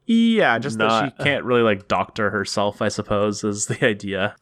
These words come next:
Speaker 2: I have to assume that she's basically, like, literally just using him as a set of hands, 'cause there's no
Speaker 1: Yeah,
Speaker 2: way
Speaker 1: I think
Speaker 2: that
Speaker 1: she just needs an assistant,
Speaker 2: <laughs> this,
Speaker 1: basically.
Speaker 2: like,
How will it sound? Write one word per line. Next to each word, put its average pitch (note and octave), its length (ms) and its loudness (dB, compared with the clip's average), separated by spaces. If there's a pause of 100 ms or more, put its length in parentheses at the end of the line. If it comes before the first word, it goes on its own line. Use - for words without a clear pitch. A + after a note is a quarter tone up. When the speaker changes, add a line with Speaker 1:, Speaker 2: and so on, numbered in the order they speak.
(120)
Speaker 2:
I B2+ 80 -4
have D#3 280 -4
to F3+ 100 -2
assume B2+ 360 -4
that G2 120 -6
she's A2+ 320 -2
basically, G#2+ 640 0
like, F#2+ 220 -2
literally G#2+ 480 0
just G2+ 260 -4
using G2 280 0
him F#2+ 120 -4
as F2 120 -6
a E2+ 60 -4
set - 220 -4
of E2+ 120 -10
hands, F2 400 -6
'cause G2+ 180 -4
there's F#2 240 -4
no A#2 240 4
Speaker 1:
Yeah, A#2 140 6
Speaker 2:
way A2 140 4
Speaker 1:
I - 40 4
think G#2 100 0
Speaker 2:
that G2 140 2
Speaker 1:
she - 60 -4
just A#2+ 180 -4
needs A2+ 180 0
an E2+ 80 -2
assistant, - 540 -6
Speaker 2:
<laughs> - 0 -
this, - 240 -2
Speaker 1:
basically. A2+ 300 -2
Speaker 2:
like, A#2+ 320 -4